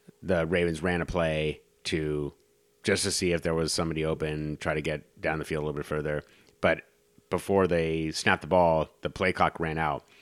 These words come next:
and there was a question about whether or not it was the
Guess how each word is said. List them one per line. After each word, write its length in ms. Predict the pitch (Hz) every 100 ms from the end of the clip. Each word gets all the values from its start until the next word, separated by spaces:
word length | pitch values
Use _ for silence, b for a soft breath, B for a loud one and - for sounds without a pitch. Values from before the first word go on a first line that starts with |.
| b b -
and 420 | 85 80 78 76 - _ -
there 140 | 82
was 140 | 80 78
a 40 |
question 280 | 90 85 85
about 180 | 78 78
whether 200 | 82 80
or 40 |
not 220 | 80 80
it 80 | 78
was 360 | 73 73 - - _ _ _ _ _ -
the 160 | 78